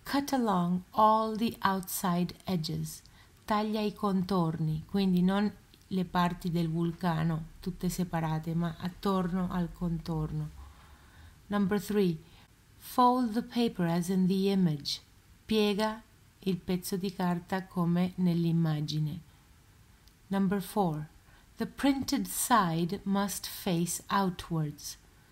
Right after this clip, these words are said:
e questo vuol dire il lato stampato deve guardare verso il fuori. Poi, "Fit the pieces before applying glue",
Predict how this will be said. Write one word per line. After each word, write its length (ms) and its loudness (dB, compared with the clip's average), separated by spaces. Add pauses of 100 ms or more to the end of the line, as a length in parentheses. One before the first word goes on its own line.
(140)
e 80 -12
questo 320 -4
vuol 180 -2
dire 260 4
il 160 0
lato 340 2
stampato 880 -2
deve 520 2
guardare 840 -2 (160)
verso 640 -4 (160)
il 140 -8
fuori. 540 -6 (460)
Poi, 380 0 (840)
"Fit 500 -4
the 120 -2
pieces 680 -2
before 640 -4
applying 720 0
glue", 360 0